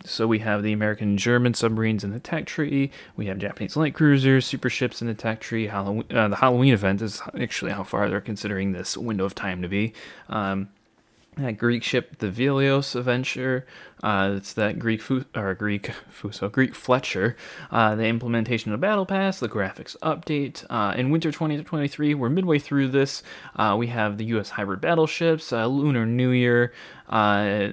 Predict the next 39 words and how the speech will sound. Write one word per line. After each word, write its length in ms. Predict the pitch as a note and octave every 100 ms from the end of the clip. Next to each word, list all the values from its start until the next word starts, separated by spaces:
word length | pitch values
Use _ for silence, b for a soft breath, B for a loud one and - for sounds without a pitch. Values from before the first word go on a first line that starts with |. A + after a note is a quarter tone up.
| - -
airship 380 | B2+ A#2+ A#2+ -
escort 480 | D3+ D#3 - C#3+ C3
being 200 | C3+ C3
reintroduced, 880 | B2+ C3 B2+ A#2+ B2 B2+ B2+ - - -
the 160 | A#2+ A#2+
introduction 640 | A#2+ A#2+ A2+ - A#2 G#2+
of, 600 | - G#2+ G2+ G2+ G2 - - B B B B
um, 920 | - G#2+ G2 F#2+ F#2 F#2 - - - - _ _ -
is 240 | G#2 F#2
it? 280 | - - - -
Uh, 280 | C3 B2+ A2+
oh, 100 | C#3+
actually, 260 | D3+ - C#3
no. 120 | A#2+
That's, 220 | A#2+ -
that's 220 | - B2
as 80 | A2+
far 140 | -
as 120 | A2 G#2
we've 120 | G2+
gotten. 300 | F#2+ - -
So 180 | - B2
next 300 | B2+ C#3 -
is 80 | C3
gonna, 200 | C3 B2
after 220 | C3 A#2+
this 140 | D3
is 40 | -
gonna 180 | C3
be, 220 | A#2+ A#2 F#2
uh, 180 | G#2+
according 280 | A2 A#2+ A2+
to 40 | A2+
them, 160 | A2+
the 80 | A2
introduction 500 | G#2 - G#2+ - G2
of 200 | F#2+ G2+
British 420 | C#3 D#3 - -
submarines, 720 | - D#3 D3 C#3+ C#3+ D#3 D#3